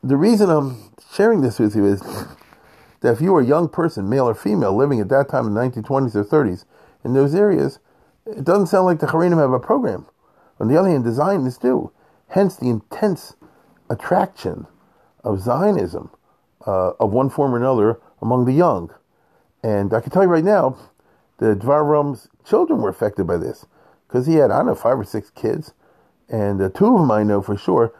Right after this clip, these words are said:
Listen to this. The, the, the, the, I, I said there were two schools.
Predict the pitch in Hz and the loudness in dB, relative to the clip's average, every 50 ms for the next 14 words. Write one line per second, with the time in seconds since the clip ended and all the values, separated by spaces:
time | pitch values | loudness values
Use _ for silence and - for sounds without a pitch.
0 | - _ _ - 180 202 196 190 190 214 233 208 123 - - _ _ _ _ _ | -20 _ _ 0 0 2 2 2 2 2 2 2 0 -2 -8 _ _ _ _ _
1 | _ _ _ _ 104 - - _ _ - 113 104 113 110 - 80 - - - - | _ _ _ _ -18 -18 -18 _ _ -14 -10 -8 -6 -8 -8 -6 -8 -8 -8 -8
2 | 104 101 - - - - - 117 113 107 - 98 110 - - 131 123 - 165 147 | -10 -12 -12 -12 -14 -6 -2 0 0 0 -2 -6 -6 -2 -2 -2 0 0 0 2
3 | 127 107 104 - - 196 175 - - - - 165 139 101 85 - - - | 2 0 0 -2 -2 -2 -2 -2 -2 -2 0 0 0 0 -2 -4 -10 -14